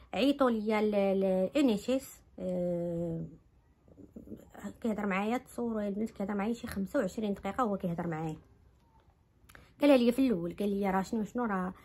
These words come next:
راه لابيل غتكون طويله. قلت له اوكي مرحبا وهذا. المهم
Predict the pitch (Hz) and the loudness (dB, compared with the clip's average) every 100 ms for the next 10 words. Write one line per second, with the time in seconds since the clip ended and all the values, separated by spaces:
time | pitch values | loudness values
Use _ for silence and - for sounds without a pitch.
0 | - - - 202 196 190 185 185 190 190 | -20 -20 -12 -4 -2 -2 -4 -8 -12 -12
1 | - 170 - - - - - - 226 208 | -14 -16 -18 -20 -20 -20 -20 -6 -4 0
2 | 247 208 202 196 196 190 190 185 269 - | 0 0 0 -4 -2 0 0 2 0 -2
3 | - - - - - - - 466 381 277 | -18 -20 -20 -20 -20 -20 -6 0 2 2
4 | 233 220 - 208 214 196 185 240 226 202 | 2 0 -2 0 2 2 2 0 0 0
5 | 190 | -2